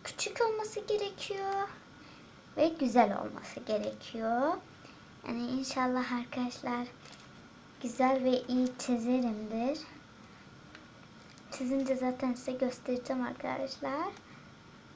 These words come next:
Şöyle kapıyı da ayarladık mı? Aldı sanırım. Arkadaşlar şuna bakar mısınız? Gerçekten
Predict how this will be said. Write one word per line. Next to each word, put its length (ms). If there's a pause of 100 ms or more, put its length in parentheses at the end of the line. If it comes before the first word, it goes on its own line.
(400)
Şöyle 400 (440)
kapıyı 380
da 80
ayarladık 640
mı? 100 (460)
Aldı 400
sanırım. 380 (3750)
Arkadaşlar 800
şuna 240
bakar 320
mısınız? 720 (200)
Gerçekten 560